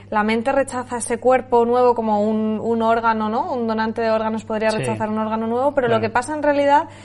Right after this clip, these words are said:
Speaker 1: es que la mente no acepta la realidad a la que se tiene que enfrentar. Es como, al final la mente no está preparada para,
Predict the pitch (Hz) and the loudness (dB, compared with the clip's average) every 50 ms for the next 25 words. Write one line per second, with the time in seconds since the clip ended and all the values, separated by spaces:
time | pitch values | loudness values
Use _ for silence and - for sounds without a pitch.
0 | - - - - 254 - - 294 269 247 240 254 269 285 269 311 277 269 262 262 | -20 -12 -12 -10 -10 -2 0 2 2 4 2 2 -2 -2 -2 -2 -2 -2 -4 -4
1 | 262 - - 262 269 269 - - - 277 302 - - - - - - - - - | -4 -4 -4 -4 -4 -4 -8 -6 -4 -4 -4 -6 -12 -20 -20 -20 -20 -20 -6 0
2 | 247 247 233 226 220 226 220 226 220 220 226 233 247 262 269 254 220 233 226 - | 4 4 4 4 2 0 0 2 4 4 4 4 4 4 2 2 0 -2 -8 -8
3 | - 214 - - 226 220 240 226 240 220 202 - 208 202 202 202 190 214 214 202 | -10 -10 -4 -2 -2 -2 -2 -4 -4 -6 -6 -8 -8 -6 -6 -4 -2 -2 -2 -2
4 | 196 196 - - 214 208 202 202 190 190 190 190 - 214 208 220 226 233 233 233 | -4 -8 -8 -8 -6 -4 -4 -2 0 -2 -2 -2 -4 -4 -4 -4 -4 -4 -4 -4
5 | 233 226 226 240 233 226 220 - 220 196 196 202 196 202 196 196 202 202 196 190 | -6 -4 -4 -6 -6 -6 -6 -8 -10 -8 -6 -10 -6 -4 -4 -2 -2 0 -2 -2
6 | 190 196 196 190 196 190 190 196 - | -2 -4 -2 0 0 -2 -2 -4 -8